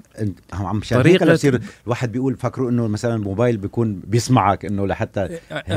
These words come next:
Speaker 2: عشان
Speaker 1: مو،
Speaker 2: تطلع لك الأشياء.
Speaker 1: وما بيسمعك، هو بيعرف أنت وين رحت.
Speaker 2: بالضبط.
Speaker 1: فأنا مثلًا اليوم سمعت، آه،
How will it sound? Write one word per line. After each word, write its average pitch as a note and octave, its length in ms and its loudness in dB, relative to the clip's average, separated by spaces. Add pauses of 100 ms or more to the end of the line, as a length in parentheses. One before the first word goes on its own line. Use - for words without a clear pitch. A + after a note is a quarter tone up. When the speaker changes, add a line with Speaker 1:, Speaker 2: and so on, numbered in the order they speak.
Speaker 2:
عشان B2 180 6
Speaker 1:
مو، D#3+ 80 6
Speaker 2:
تطلع D#3 300 2
لك C3 200 0
الأشياء. A2+ 280 0
Speaker 1:
وما E3 120 6
بيسمعك، C#3 440 0
هو A2+ 200 0
بيعرف C#3+ 440 2
أنت D3+ 160 0
وين C3+ 200 2
رحت. C3+ 280 0 (160)
Speaker 2:
بالضبط. F#2+ 360 -10 (380)
Speaker 1:
فأنا D3 260 0
مثلًا C#3 300 2
اليوم C3 260 2
سمعت، C3 360 -2 (140)
آه، G#2+ 340 -4